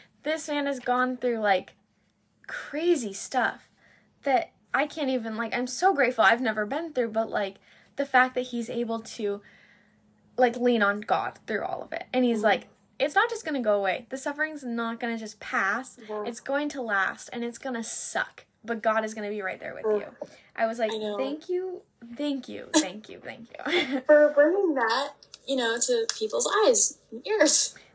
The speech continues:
Speaker 1: Yeah.
Speaker 2: And
Speaker 1: And
Speaker 2: one thing I had rewatched, so obviously I, I just rewatched his sermon
Speaker 1: Yeah.
Speaker 2: because at the end he said a prayer and it moved me so much, and it was, it literally just brought me to tears.
Speaker 1: Yeah.
Speaker 2: But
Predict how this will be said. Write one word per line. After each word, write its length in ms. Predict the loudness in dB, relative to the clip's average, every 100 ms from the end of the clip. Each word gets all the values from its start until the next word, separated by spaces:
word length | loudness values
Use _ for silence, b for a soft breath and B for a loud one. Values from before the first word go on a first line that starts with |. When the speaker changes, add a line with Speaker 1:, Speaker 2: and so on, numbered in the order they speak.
| _
Speaker 1:
Yeah. 160 | -4 -4 -6 b b b
Speaker 2:
And 180 | 4 6
Speaker 1:
And 180 | 6 6
Speaker 2:
one 220 | 6 6
thing 340 | 4 2 0 -4 -2
I 360 | 2 6 8 6
had 140 | 0 -4
rewatched, 420 | -6 -2 -2 -4 -6
so 340 | 0 4 6 6
obviously 360 | 4 4 6
I, 160 | 6 6 4
I 200 | 4 4
just 280 | 6 6 6
rewatched 480 | 4 4 4 4 6
his 180 | 6
sermon 360 | 6 2 2 -2
Speaker 1:
Yeah. 80 | -4
Speaker 2:
because 520 | -2 2 4 4 0 -4 _ _ _ 0
at 100 | 2 2
the 120 | 4
end 180 | 2 2
he 120 | 2
said 200 | 4 4
a 60 | 2
prayer 320 | 0 4 4
and 140 | 4
it 80 | 0
moved 220 | 0 -4
me 100 | -2
so 240 | 0 0 -2
much, 360 | -4 -2 -2 -2 -4
and 480 | -4 -2 -4 -8 -16 -10 4
it 220 | 4 4
was, 480 | 2 2 4 4 0 _ _ _ 2
it 200 | 4 6
literally 280 | 6 8 6
just 180 | 4 4
brought 180 | 2 2
me 80 | -2
to 60 |
tears. 460 | -2 0 0 0 -2
Speaker 1:
Yeah. 120 | -4 4
Speaker 2:
But 400 | 6 6 4